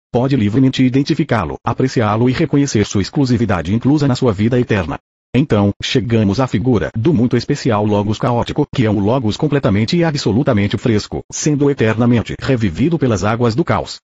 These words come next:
Esse Logos caótico é ao mesmo tempo exclusivo, e é por isso que é propriamente Logos, e inclusivo, sendo caótico. Trata-se da igualdade e da alteridade de forma diferente. O caos pode pensar. Ele pensa.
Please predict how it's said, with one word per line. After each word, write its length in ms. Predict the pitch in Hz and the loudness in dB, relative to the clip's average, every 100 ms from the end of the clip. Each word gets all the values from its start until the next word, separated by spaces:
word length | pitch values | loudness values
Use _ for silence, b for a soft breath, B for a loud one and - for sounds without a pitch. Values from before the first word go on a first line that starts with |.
| _ - | _ -4
Esse 200 | 143 156 | 0 2
Logos 320 | 127 110 - | 2 0 0
caótico 440 | 127 120 - - 143 | 0 -2 -2 -2 0
é 140 | 131 | 2
ao 120 | 131 113 | 2 2
mesmo 300 | 131 151 156 | 2 0 0
tempo 280 | 113 107 | 0 0
exclusivo, 500 | 143 - 139 131 185 196 | -2 0 0 2 0 0
e 120 | 151 151 | 0 0
é 40 | |
por 200 | 147 120 | 2 2
isso 180 | 117 123 | 0 -2
que 180 | - 104 | 0 0
é 60 | |
propriamente 560 | - 147 143 87 123 127 | 0 -2 0 2 2 2
Logos, 420 | 107 80 73 - - | 0 -2 -8 -8 0
e 60 | |
inclusivo, 560 | 135 151 151 104 175 175 - | 2 2 2 2 0 -2 -6
sendo 320 | - 156 139 | -4 -2 -2
caótico. 560 | 139 113 110 - - 69 _ _ _ - | -2 0 0 -2 -8 -10 _ _ _ -4
Trata-se 380 | 135 143 135 | -2 0 -2
da 120 | 127 120 | 0 0
igualdade 540 | 113 113 120 101 64 - | 2 0 0 -2 -2 -2
e 80 | |
da 80 | 131 | 0
alteridade 560 | 113 110 113 95 120 123 | 0 2 0 0 0 -2
de 80 | 127 | -2
forma 340 | - 117 117 | -2 0 0
diferente. 560 | 104 117 120 113 - 67 _ _ - | 0 0 0 0 -4 -10 _ _ -4
O 80 | 123 | -4
caos 360 | - 104 104 - | 0 -2 -2 -2
pode 280 | 107 110 | -2 0
pensar. 440 | 113 113 - 98 73 - _ _ - | 0 0 0 -2 -4 -10 _ _ -2
Ele 180 | 143 143 | 0 2
pensa. 380 | 123 92 71 | 0 0 -4